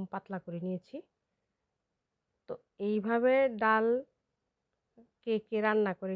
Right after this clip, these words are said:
খেয়েছেন অবশ্যই কমেন্টে জানাবেন। আর যারা খাননি তারা এখনই রান্না করে ফেলেন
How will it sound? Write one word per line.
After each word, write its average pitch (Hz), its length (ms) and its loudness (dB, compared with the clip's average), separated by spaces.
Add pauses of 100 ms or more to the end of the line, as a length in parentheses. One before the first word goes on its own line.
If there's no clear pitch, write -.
(100)
খেয়েছেন 208 380 -6 (140)
অবশ্যই 180 480 -6
কমেন্টে 196 360 -4 (100)
জানাবেন। 202 440 -2 (720)
আর 180 180 -4 (120)
যারা 180 220 0 (160)
খাননি 190 360 -4 (100)
তারা 175 160 -4 (240)
এখনই 214 360 -4
রান্না 214 280 0
করে 196 200 -6
ফেলেন 214 220 -4